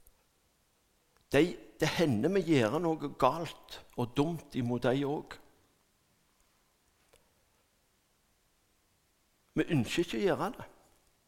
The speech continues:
men det skjer at vi gjør det.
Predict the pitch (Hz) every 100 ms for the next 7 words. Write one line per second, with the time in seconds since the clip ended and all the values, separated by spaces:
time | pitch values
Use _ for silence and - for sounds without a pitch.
0 | _ _ - - _ _ _ _ _ _
1 | - 131 151 - 151 175 - - - _
2 | _ _ _ _ _ _ _ _ _ _
3 | _ _ _ - 131 139 135 131 120 151